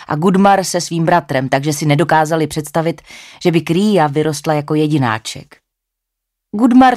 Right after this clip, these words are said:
to před Begou nechtěl přiznat, ale nejvíc se těšil na to, že už nebude těhotná. S dítětem měl samozřejmě radost, ale nedokázal si k němu naplno vytvořit vztah,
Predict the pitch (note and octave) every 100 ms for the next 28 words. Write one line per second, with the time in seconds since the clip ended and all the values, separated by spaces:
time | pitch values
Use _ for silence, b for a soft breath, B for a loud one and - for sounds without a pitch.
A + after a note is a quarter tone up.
0 | - G#3 - G#3+ G3 G#3 F3 F3 F3 D#3
1 | F3+ E3 - F#3+ D3+ C#3+ - D3+ D3 D3+
2 | G3 A3 F#3 D#3+ - - - D3+ E3 -
3 | D#3+ D3+ D3 E3+ E3+ B B B B B
4 | _ _ - A3+ - G3+ A#3 G#3+ G#3 -
5 | F3 C#3+ D3 F#2+ G2+ G#2 _ _ _ _
6 | _ _ _ _ _ _ F3 E3 G3+ G3
7 | F3+ E3+ D#3 D3+ D#3+ D3 D3 D#3 D3+ D3+
8 | F3 D3 - D#3 D3 D3+ D#3 E3 D3+ E3
9 | C#3+ D3 D#3+ D#3+ D3+ D3+ D#3+ D3 D3+ D#3+
10 | D3+ D#3 - - D#3+ D#3+